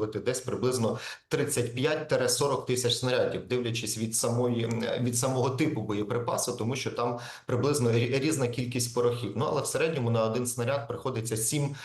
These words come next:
е, сім, сім кілограм, шістсот грам, е, відповідного пороху.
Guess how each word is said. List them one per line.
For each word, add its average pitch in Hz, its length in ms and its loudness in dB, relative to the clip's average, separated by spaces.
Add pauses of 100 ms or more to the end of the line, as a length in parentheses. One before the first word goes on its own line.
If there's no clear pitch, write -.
(240)
е, 117 220 2
сім, 170 360 0
сім 175 380 2
кілограм, 156 500 2
шістсот 123 400 -2
грам, 147 380 0
е, 113 320 2 (160)
відповідного 120 640 -2
пороху. 107 460 0